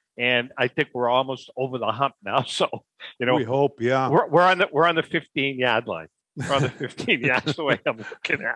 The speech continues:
Speaker 1: it.
Speaker 2: The red
Speaker 1: Hey,
Speaker 2: zone's
Speaker 1: listen.
Speaker 2: the toughest. <laughs> Yeah.
Speaker 1: <laughs> Welcome, everybody, to the Great American Collectible Show. Uh, we are broadcasting. Well, our two producers, David and Chrissy,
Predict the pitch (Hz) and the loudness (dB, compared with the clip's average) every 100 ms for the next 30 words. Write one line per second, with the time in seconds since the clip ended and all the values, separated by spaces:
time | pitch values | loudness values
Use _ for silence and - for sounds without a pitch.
0 | 139 - 156 151 202 202 202 220 165 156 | -2 -2 0 4 4 6 6 6 4 2
1 | 156 - 214 - 147 - - - 156 - | 0 4 4 2 -12 -12 -10 -6 -6 -6
2 | - - 127 - - - _ - - - | -8 -2 0 0 0 -2 _ -14 -14 -14
3 | - 156 175 180 156 156 135 156 143 147 | 0 2 4 2 2 2 2 2 2 0
4 | 139 - 151 120 110 131 127 127 123 120 | -4 -12 -10 -8 0 0 2 0 -2 -6
5 | 135 117 113 120 - 120 113 - _ _ | -4 -4 -4 -12 -6 -4 -4 -6 _ _
6 | _ - 113 107 107 - 135 139 131 117 | _ -6 -4 -2 -4 -6 -8 -4 -2 -4
7 | - 113 123 147 - 117 110 - 113 107 | -4 -4 -2 -2 -4 -4 -4 -6 -14 -14
8 | _ 123 143 156 _ 120 143 - 285 - | _ 0 0 0 _ -2 -2 -2 -14 -12
9 | 226 175 190 135 120 117 - 120 117 131 | -8 -6 -6 -8 -8 -10 -16 _ -2 0
10 | 143 165 156 - _ - 113 - 208 - | 0 -4 -10 -20 _ -12 -12 -6 -6 -4
11 | 127 120 | -6 -6